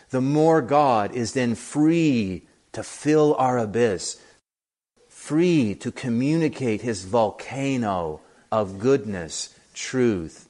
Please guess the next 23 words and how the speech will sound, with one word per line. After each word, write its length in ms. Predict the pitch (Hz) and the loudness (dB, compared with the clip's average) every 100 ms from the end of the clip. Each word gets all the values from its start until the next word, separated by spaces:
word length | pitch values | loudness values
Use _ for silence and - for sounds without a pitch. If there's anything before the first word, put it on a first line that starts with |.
| _ _ | _ _
mercy, 680 | 95 107 123 117 - 85 76 | -6 0 0 -2 -6 -10 -12
beauty, 760 | 71 73 107 120 123 98 78 - | -16 -8 -2 0 0 -2 -8 -12
and 160 | 90 82 | -14 -8
love 400 | 90 104 104 - | -2 -2 -2 -6
to 220 | 113 98 | -6 -4
us, 500 | 87 78 - - - _ _ _ _ _ _ _ _ _ _ _ _ _ _ _ _ _ _ _ | -4 -6 -8 -10 -16 _ _ _ _ _ _ _ _ _ _ _ _ _ _ _ _ _ _ _
and 160 | 90 82 | -20 -18
through 400 | - 131 170 175 | -10 -2 2 4
us 400 | 151 143 - - | 2 0 -4 -6
to 200 | - 120 | -8 -6
others. 840 | 107 98 82 73 71 - - - - _ _ _ _ _ _ _ | -4 -4 -6 -10 -12 -10 -10 -12 -16 _ _ _ _ _ _ _
In 140 | 98 90 | -12 -10
great 300 | 85 85 92 | -6 -6 -8
abundance. 1200 | 82 87 80 76 71 69 - - - - - - _ _ _ _ _ _ _ _ _ | -10 -10 -10 -14 -18 -18 -14 -12 -10 -12 -16 -20 _ _ _ _ _ _ _ _ _
And 180 | 90 92 | -12 -6
Mary 300 | 104 123 135 | -2 0 0
said, 600 | - - 156 147 127 110 - _ - - - _ _ _ _ _ _ _ _ _ - | -2 -4 -2 0 -2 -4 -12 _ -20 -20 -20 _ _ _ _ _ _ _ _ _ -12
"Behold 440 | 87 98 117 127 | -6 2 2 2
the 100 | 127 | 0
handmaid 500 | 135 135 131 135 139 | 0 0 0 0 0
of 60 | 135 | 0
the 80 | |
Lord, 680 | 135 139 143 123 113 110 107 | 2 4 4 2 0 -2 -8